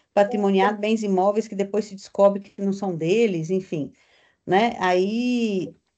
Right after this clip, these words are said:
é, é, é, vocês pelo menos têm, têm essa, esse mapeamento, né, acredito que vo-, ou você também tem essa situação também de bens, assim.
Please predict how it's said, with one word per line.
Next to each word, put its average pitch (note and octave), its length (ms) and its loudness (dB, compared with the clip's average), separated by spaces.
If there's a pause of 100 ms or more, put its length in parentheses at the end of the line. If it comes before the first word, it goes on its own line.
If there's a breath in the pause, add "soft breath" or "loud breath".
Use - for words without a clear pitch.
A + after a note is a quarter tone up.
(240)
é, F3+ 80 2
é, D#3+ 640 0
é, D3 40 -6
vocês F#3+ 340 0
pelo A#3 160 4
menos A#3+ 240 2
têm, - 360 0 (100)
têm A3+ 260 4
essa, G#3 680 2
esse F#3+ 260 -2
mapeamento, F#3+ 720 0
né, F#3 240 -2 (960)
acredito F#3 540 0
que F#3 100 -4
vo-, F3+ 200 2
ou F#3 160 4
você F#3+ 280 2
também F#3+ 300 2
tem F#3+ 160 -2
essa F#3+ 140 -6
situação F3 540 -2
também E3 340 -2
de D3+ 100 -10
bens, E3 400 -2
assim. D#3+ 420 -8